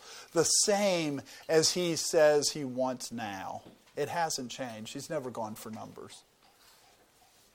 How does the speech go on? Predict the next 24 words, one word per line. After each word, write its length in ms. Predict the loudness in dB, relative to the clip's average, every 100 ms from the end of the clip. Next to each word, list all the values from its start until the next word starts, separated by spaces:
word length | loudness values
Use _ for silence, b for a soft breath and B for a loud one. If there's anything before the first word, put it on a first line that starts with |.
| _ _ _
What 120 | -4 -4
he 60 |
wants 320 | 0 -2 -2
is 100 | -6
a 60 | -4
holy 280 | -2 -2 -4
people, 340 | -8 -8 -8
a 40 | -6
people 320 | -6 2 4
that 100 | 6
have 220 | 6 6
a 60 | 4
heart 300 | 2 4 4
after 320 | 2 0 -6
his 160 | -4
own 160 | -4 -6
heart, 460 | -4 -4 -4 -6 -14 -20 -20 -20 b b b b _ _
people 280 | -10 -4 0
that 120 | 0
desire 560 | 2 2 6 8 10 8
to 80 | 6
keep 300 | 2 -4 2
his 160 | 2
commandments. 1000 | 2 -2 2 2 0 -4 -8 -10 -12 -14